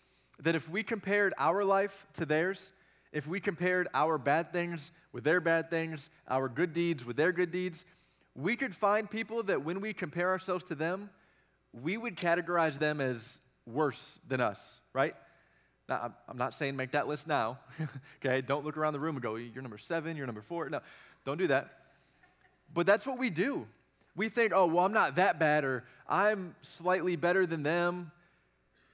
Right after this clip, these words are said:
And that's not it. Instead, we want to compare ourselves to God, who is the true gauge of holiness. And you'll find that his standard is one that's too high to reach.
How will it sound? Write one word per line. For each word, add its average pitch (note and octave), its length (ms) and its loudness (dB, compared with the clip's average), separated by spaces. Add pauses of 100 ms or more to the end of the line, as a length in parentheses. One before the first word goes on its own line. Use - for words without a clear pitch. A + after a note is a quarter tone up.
(580)
And D#3 100 -8
that's D3+ 160 -6
not D3+ 200 2
it. E3 160 0 (1160)
Instead, E3+ 460 0
we D3 100 -2
want D3 140 -4
to C#3+ 40 -4
compare D3+ 380 -4
ourselves B2+ 640 -4 (100)
to C3 140 -8
God, A#2 460 -2
who B2+ 220 -10
is A2 100 -8
the A#2 100 -8
true D#3+ 640 -6 (420)
gauge A#2 720 -6 (340)
of - 100 -18
holiness. A#2+ 600 -10 (840)
And B2+ 120 -8
you'll D3+ 140 -2
find D#3+ 380 0
that A#2 100 -4
his D#3 200 -2
standard A2+ 540 -6 (1400)
is A2 160 -12
one C3+ 200 -6
that's A#2+ 140 -6
too C#3 140 -8
high B2+ 120 -2
to A2+ 80 -2
reach. A2 360 -12